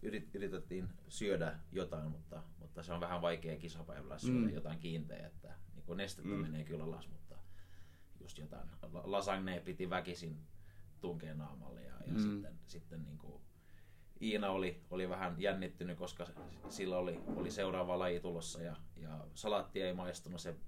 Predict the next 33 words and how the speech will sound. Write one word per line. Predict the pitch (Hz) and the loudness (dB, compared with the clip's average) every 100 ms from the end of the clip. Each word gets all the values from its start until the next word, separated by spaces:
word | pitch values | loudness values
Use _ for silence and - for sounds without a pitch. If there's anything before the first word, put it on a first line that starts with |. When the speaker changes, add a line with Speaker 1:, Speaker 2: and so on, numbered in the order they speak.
| - | -4
Speaker 1:
piti | 90 92 | -4 0
syödä | 95 85 | 0 0
jotain | 85 87 87 | -2 -2 0
banaaneja | 85 85 80 80 80 76 | 0 0 0 0 0 -2
ja, | 78 76 - - - - - - - - | -4 -4 -6 -6 -12 -12 -12 -10 -8 -6
ja | 82 78 82 - - - - | -4 -6 -6 -10 -8 -10 -8
Justus | 92 98 - 90 | -2 -2 -2 -4
ja | 87 | -4
minä, | 82 85 85 | -4 -4 -6
me | 87 87 | -6 -8
olt-, | 82 | -8
oltiin | 87 90 85 87 | -4 -4 -4 -4
ihan | 90 87 | -6 -6
rikkeä | 82 - - 76 | -6 -8 -8 -8
ja | 78 80 | -10 -10
sanoi, | - 90 87 | -10 -6 -6
että, | - - - | -8 -8 -8
että | 87 82 76 - | -8 -8 -8 -4
on | 101 107 | 0 2
se | 104 | 2
niinku, | 104 107 | 4 2
kyllä | 123 113 | 4 4
se | 113 | 8
helpottaa, | 113 107 95 - 85 80 - | 8 6 0 -2 -2 -2 -2
kun | 98 | 2
kaveri | - 190 - 92 - - - - | 4 6 6 4 -2 -8 -8 -4
on | 92 | -2
mukana | 95 110 104 90 85 - - - | 2 2 2 0 -4 -8 -14 -8
ja | - 87 82 | -4 -2 -2
meillä | 92 90 | 0 0
oli | 87 | 0
samanlaiset | 92 87 87 85 82 82 | 0 0 2 0 -2 -2
Speaker 3:
Mm. | 95 107 101 | 2 4 2